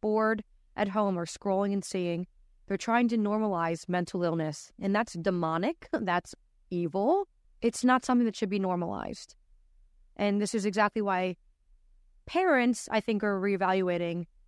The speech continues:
a lot of public schools. They're reevaluating if their children should be homeschooled, because these are the people that are out there in the world who are affecting children on a daily basis.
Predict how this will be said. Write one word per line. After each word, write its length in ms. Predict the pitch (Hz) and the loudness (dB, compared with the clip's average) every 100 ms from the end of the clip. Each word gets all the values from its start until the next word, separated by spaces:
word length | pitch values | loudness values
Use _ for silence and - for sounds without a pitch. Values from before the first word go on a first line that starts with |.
| _ _ _ _ - | _ _ _ _ -6
a 40 | |
lot 180 | 180 175 | 0 0
of 180 | 165 - - | 0 -6 -2
public 320 | 302 285 - | 0 0 -4
schools. 600 | - 277 269 262 262 - | -4 -2 0 2 0 -2
They're 160 | 202 190 | -2 0
reevaluating 640 | 202 185 185 185 180 175 | 0 2 2 2 0 -2
if 80 | 170 | -4
their 120 | 180 | -6
children 300 | - 190 170 | -4 -4 -4
should 140 | 185 | -4
be 120 | 170 156 | -4 -2
homeschooled, 720 | 214 208 - - 185 175 180 _ _ _ _ _ _ _ - | 0 0 -2 -2 0 0 -2 _ _ _ _ _ _ _ -6
because 500 | - 208 190 175 - _ | 0 2 2 0 -8 _
these 200 | 214 220 | 0 0
are 40 | 214 | -2
the 60 | |
people 240 | 226 233 196 | -4 -2 2
that 80 | |
are 60 | 190 | 2
out 160 | 185 - | 2 2
there 120 | 190 | 0
in 60 | |
the 60 | 185 | 0
world 420 | 165 165 156 160 - _ _ _ _ | -2 -2 -2 -4 -8 _ _ _ _
who 220 | - 190 | -6 -2
are 420 | 190 180 165 160 - - | 2 2 2 -2 -8 -10
affecting 680 | - 190 - 175 170 165 - _ - | -4 -4 -2 -2 -2 -4 -10 _ -14
children 500 | - 170 165 156 156 | -8 -6 -4 -4 -6
on 240 | 175 160 156 | -6 -4 -2
a 100 | 165 | -2
daily 360 | 160 - - - | -2 -4 -6 -6
basis. 540 | - - - - | -8 -8 -12 -14